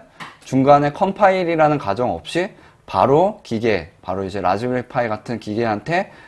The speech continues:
이제 작동하게끔 바로 전달을 해주는 거예요. 따라서 이제 라즈베리 파이 같은 경우에는 파이썬 인터프리터가 되어 있기 때문에 여러분이 이제 파이썬으로 코드를 작성하시면은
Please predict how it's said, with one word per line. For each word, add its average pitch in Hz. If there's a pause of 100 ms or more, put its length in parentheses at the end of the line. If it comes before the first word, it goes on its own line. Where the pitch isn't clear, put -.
이제 -
작동하게끔 156
바로 113
전달을 120
해주는 156
거예요. 85 (540)
따라서 190
이제 143
라즈베리 156
파이 175
같은 139
경우에는 127
파이썬 175
인터프리터가 156
되어 107
있기 104
때문에 113 (400)
여러분이 170
이제 127
파이썬으로 180
코드를 180
작성하시면은 120